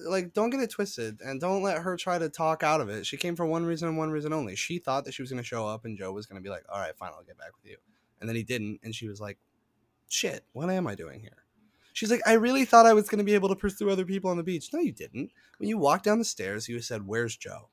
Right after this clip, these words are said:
That was the first thing you said. You didn't introduce yourself to anyone else. Don't, don't get it twisted. You came here to ruin his time. Like,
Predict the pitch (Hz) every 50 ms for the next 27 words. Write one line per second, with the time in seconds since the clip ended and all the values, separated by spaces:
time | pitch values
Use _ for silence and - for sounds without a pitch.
0 | _ _ - 107 110 110 - - - 131 135 - - 131 120 113 - - 92 90
1 | 110 127 127 123 120 123 117 - 110 117 110 - - - - 107 - - - -
2 | 151 180 180 165 135 117 117 117 - - _ _ - - - _ _ _ _ -
3 | 156 160 190 190 - _ _ _ _ _ _ _ _ _ _ _ _ _ _ -
4 | 180 190 214 220 247 233 220 - - 131 120 - 131 127 143 160 - 190 185 180
5 | 175 160 123 120 135 151 151 156 139 131 - - 113 92 80 62 60 - - -
6 | - _